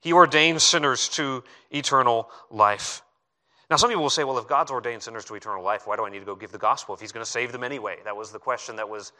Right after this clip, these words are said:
uh, given to, uh, William,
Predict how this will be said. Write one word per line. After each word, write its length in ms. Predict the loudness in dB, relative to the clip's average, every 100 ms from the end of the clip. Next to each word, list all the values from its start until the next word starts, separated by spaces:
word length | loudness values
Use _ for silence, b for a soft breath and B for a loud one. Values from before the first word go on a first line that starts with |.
| b b b b -2
uh, 220 | 0 0 -4
given 280 | -4 -4 -6
to, 380 | -8 -8 -12 -18 _
uh, 260 | -6 -4 -6 -6
William, 380 | -6 -6 -10